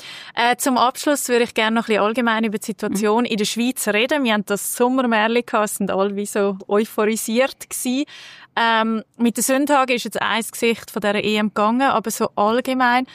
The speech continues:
Speaker 1: was ist geblieben? Was merkst du in deinem Alltag beim S F V für Veränderungen seit dieser E M, die in der Schweiz war?
Speaker 2: Ja, also die E M zweifelsohne hat bei allen, ähm, Fans, äh, draußen drin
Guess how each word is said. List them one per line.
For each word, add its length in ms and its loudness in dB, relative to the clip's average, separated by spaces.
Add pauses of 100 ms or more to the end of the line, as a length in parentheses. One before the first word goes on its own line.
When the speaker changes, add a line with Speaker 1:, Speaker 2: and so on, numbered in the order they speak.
(260)
Speaker 1:
was 180 -4
ist 300 -4
geblieben? 340 0
Was 200 -2
merkst 500 -2
du 40 0
in 100 0
deinem 120 2
Alltag 600 2 (340)
beim 120 0
S 300 -2
F 80 -4
V 580 2
für 200 -4
Veränderungen 840 0
seit 420 -2
dieser 240 0
E 200 0
M, 220 -2 (200)
die 80 -6
in 80 0
der 60 -2
Schweiz 440 -8
war? 300 -10 (1080)
Speaker 2:
Ja, 280 0
also 180 2 (200)
die 240 2
E 40 4
M 600 2
zweifelsohne 720 0
hat 380 0
bei 100 0
allen, 580 2 (340)
ähm, 480 -4
Fans, 580 0
äh, 460 -2
draußen 340 0
drin 320 4